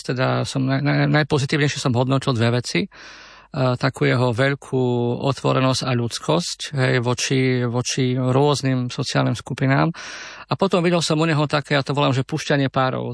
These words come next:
To znamená, že on vnímal rôzne kontroverzie v cirkvi a rozhodol sa, aby tie debaty neprebiehali desi potajme v pozadí, ale aby sa tie argumenty stali verejnými,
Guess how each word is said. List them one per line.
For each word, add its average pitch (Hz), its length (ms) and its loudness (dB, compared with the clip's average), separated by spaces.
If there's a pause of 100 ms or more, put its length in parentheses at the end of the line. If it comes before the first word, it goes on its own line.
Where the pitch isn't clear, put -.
To 135 80 -6
znamená, 127 480 2
že 127 320 0 (400)
on 147 80 2
vnímal 143 640 0
rôzne 139 400 0
kontroverzie 139 1040 0
v - 160 -20
cirkvi 139 480 -4 (160)
a 135 80 0
rozhodol 139 480 0
sa, 147 320 0 (560)
aby 135 160 -2
tie 143 240 2 (160)
debaty 143 720 0 (460)
neprebiehali 151 640 2
desi 143 340 -2
potajme 139 640 0
v - 20 -20
pozadí, 135 460 0
ale 143 180 2
aby 139 140 -2
sa - 80 -4
tie 143 160 -2
argumenty 139 480 0
stali 139 240 0
verejnými, 131 600 2